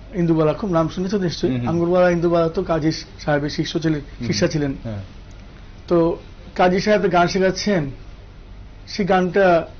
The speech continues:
Speaker 1: আবার আঙ্গুরওয়ালা, ওর কা-, সাহেব, কাজী সাহেব, "কাজীদা, আমি একটু অন্যভাবে করি।"
Speaker 2: হুম।
Speaker 1: কাজীদা বললেন, "হ্যাঁ, ও তো এটা করা যেতে পারে, তুই কর, তুই এই সুরটাই কর,
Speaker 2: হুম।
Speaker 1: তুই এই সুরটাই কর।" তো একদিন অনুষ্ঠানে গিয়ে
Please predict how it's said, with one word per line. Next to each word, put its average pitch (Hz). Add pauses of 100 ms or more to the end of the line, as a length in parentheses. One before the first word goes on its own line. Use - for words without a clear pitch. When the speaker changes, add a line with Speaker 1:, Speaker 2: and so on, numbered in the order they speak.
(280)
Speaker 1:
আবার 160
আঙ্গুরওয়ালা, 165
ওর 160
কা-, 165
সাহেব, 180
কাজী 175
সাহেব, 190
"কাজীদা, 185
আমি 180
একটু 185 (500)
অন্যভাবে 190
করি।" 185 (360)
Speaker 2:
হুম। 113 (580)
Speaker 1:
কাজীদা 185
বললেন, 175
"হ্যাঁ, 175 (440)
ও 262
তো 254
এটা 240
করা 226
যেতে 220
পারে, 214 (100)
তুই 262
কর, 214
তুই 226
এই 214
সুরটাই 208
কর, 180 (340)
Speaker 2:
হুম। 127 (260)
Speaker 1:
তুই 294
এই 247
সুরটাই 220
কর।" 160 (720)
তো -
একদিন 226 (500)
অনুষ্ঠানে 208
গিয়ে 170